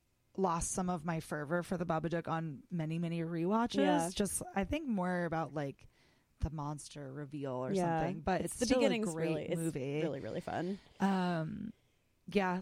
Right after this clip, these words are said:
Speaker 1: that's, that's actually a good point as to where those things kinda really
Speaker 2: Yeah.
Speaker 1: started.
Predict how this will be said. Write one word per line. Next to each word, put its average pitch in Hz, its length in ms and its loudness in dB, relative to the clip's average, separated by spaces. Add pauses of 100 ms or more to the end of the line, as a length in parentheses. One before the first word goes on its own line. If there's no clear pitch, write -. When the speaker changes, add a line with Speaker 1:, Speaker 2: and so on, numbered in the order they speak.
Speaker 1:
that's, 208 240 -2
that's 202 260 0
actually 185 460 0
a 165 60 0
good 160 280 -4
point 151 340 -2
as 156 180 -6
to 160 120 -6
where 156 160 -2
those 156 240 -2
things - 300 -8
kinda - 240 -6
really 160 180 -2
Speaker 2:
Yeah. 170 80 0
Speaker 1:
started. 160 480 -2